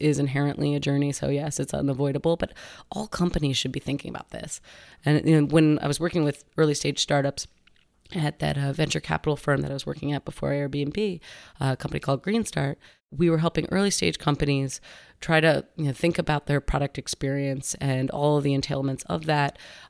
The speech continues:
uh, and really understand their users to build a great product. And honestly, <laughs> I think, like, the number one value that we could bring to them was help them create a journey map. Like, actually sit down and think about what your users are going through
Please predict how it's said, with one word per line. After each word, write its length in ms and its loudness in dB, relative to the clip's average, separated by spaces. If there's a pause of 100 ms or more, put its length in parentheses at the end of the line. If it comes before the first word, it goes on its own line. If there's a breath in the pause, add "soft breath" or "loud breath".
uh, 240 2
and 220 4
really 180 8
understand 400 2
their 120 0
users 500 -2
to 120 -12
build 200 -2
a 60 -10
great 240 -6
product. 480 -2 (340 loud breath)
And 180 2
honestly, 340 4
<laughs> 20 6
I 20 6
think, 260 -2
like, 100 -6
the 100 2
number 420 4
one 300 4
value 460 2
that 120 2
we 80 0
could 160 -4
bring 160 2
to 80 0
them 280 0 (340 loud breath)
was 480 6 (120)
help 220 4
them 160 2
create 260 -2
a 40 -4
journey 280 -8
map. 300 -12 (240 soft breath)
Like, 220 -4
actually 480 0
sit 240 -2
down 400 2
and 120 -2
think 300 0
about 320 2
what 140 0
your 100 0
users 340 -2
are 60 -2
going 300 2
through 280 -6